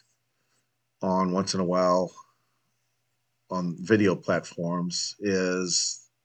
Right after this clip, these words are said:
documentaries or old videos of, like, the fifties, sixties, seventies. Maybe it's a video or documentary on a highway department project. And in there, you,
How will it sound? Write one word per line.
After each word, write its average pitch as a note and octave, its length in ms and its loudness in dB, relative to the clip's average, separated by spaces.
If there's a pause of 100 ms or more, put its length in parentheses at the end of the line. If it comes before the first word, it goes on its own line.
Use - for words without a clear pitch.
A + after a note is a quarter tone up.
(720)
documentaries A2+ 920 6
or F#2+ 120 6
old G#2 300 4
videos E2 500 2
of, - 80 -16
like, E2 140 -6
the - 80 -18
fifties, F#2 580 -4
sixties, F#2 500 -4
seventies. F#2 600 -2 (720)
Maybe A2 200 6
it's G2 140 2
a F2+ 220 4 (500)
video G#2 400 8
or F2+ 260 4 (120)
documentary F#2 680 2
on D#2+ 160 -4
a D#2 120 -12 (960)
highway G2 340 4
department F2+ 520 -4
project. F#2+ 760 0 (1000)
And F2 240 -2
in G2 140 0
there, F#2 300 4
you, F2+ 220 0